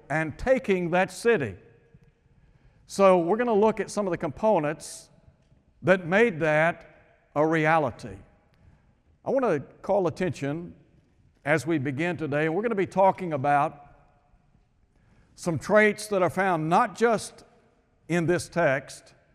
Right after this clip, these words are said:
but also in the New Testament, because they go hand in glove. So first of all, I wanna talk about the liberation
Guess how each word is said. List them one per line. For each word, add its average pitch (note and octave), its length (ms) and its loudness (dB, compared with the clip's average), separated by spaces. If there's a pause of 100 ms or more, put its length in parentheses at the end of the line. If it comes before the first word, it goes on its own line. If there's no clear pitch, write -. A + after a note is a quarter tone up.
(680)
but D3 160 -4
also E3+ 840 2 (960)
in F3 140 -2
the F3 80 -2
New E3+ 120 -2
Testament, - 560 -4 (760)
because C#3 260 -4
they E3+ 100 0
go D#3 200 0
hand D#3+ 280 -4
in D#3+ 120 -6
glove. C#3 420 -2 (880)
So G3+ 160 2
first A#3+ 300 6
of E3+ 80 2
all, E3+ 200 8
I G#3 40 4
wanna A3+ 160 -2
talk G3 260 2
about D#3 560 0 (1500)
the D#3+ 180 2
liberation F3 1040 4